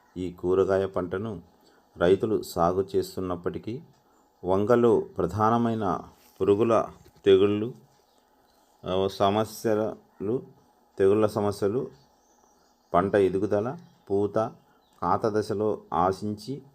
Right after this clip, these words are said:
నష్టపరుస్తున్నాయి. రైతులు సమగ్ర సస్యరక్షణ పద్ధతులు ఆచరించడం ద్వారా నష్ట నివారణ, అధిక దిగుబడులు పొందవచ్చు.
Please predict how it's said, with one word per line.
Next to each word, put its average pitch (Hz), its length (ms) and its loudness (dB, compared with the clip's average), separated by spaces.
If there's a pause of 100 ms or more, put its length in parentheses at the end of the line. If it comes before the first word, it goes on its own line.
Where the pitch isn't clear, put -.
(240)
నష్టపరుస్తున్నాయి. 90 1000 -4 (880)
రైతులు 113 560 6 (200)
సమగ్ర 110 500 4
సస్యరక్షణ 101 840 2 (420)
పద్ధతులు 95 540 4 (140)
ఆచరించడం 95 720 2
ద్వారా 95 420 2 (600)
నష్ట 92 340 -2
నివారణ, 104 680 2 (200)
అధిక 92 260 2
దిగుబడులు 98 540 2
పొందవచ్చు. 90 720 -2